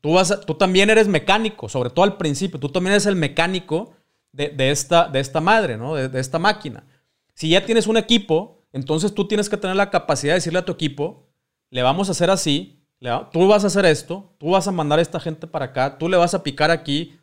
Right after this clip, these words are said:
tú me vas a poner esto acá", eh, para que eso suceda, ¿no? Entonces, depende mucho también de, del, del stage en el que estés.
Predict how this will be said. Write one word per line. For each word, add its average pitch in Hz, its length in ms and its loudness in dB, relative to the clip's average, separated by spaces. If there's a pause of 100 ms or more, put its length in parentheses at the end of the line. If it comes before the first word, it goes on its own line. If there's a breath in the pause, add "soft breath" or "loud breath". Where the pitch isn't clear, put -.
tú 151 120 -6
me 175 80 0
vas 175 180 2
a 156 80 -6
poner 147 160 -6
esto 143 140 -6
acá", - 460 -4 (300)
eh, 143 140 -10
para 139 340 0
que 147 80 -2
eso 147 140 -4
suceda, 113 460 -6
¿no? - 100 -18
Entonces, 147 560 -6
depende 160 380 0
mucho 175 320 -4
también 156 460 -4 (340 soft breath)
de, 127 260 -2
del, 117 600 -6
del 123 180 -6
stage 156 680 -2
en 131 100 -8
el 127 120 -6
que 123 100 -10
estés. - 460 -6